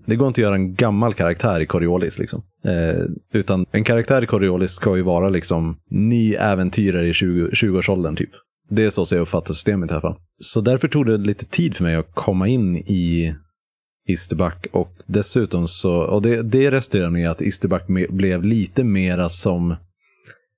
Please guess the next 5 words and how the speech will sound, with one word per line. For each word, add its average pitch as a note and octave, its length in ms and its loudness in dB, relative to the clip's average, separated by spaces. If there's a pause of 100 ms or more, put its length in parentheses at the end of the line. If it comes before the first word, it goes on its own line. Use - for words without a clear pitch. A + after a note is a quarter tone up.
(120)
som G2+ 460 0
mig, E2+ 300 0
fast - 760 -6
tillspetsad, E2 640 -2
liksom. F2 300 -8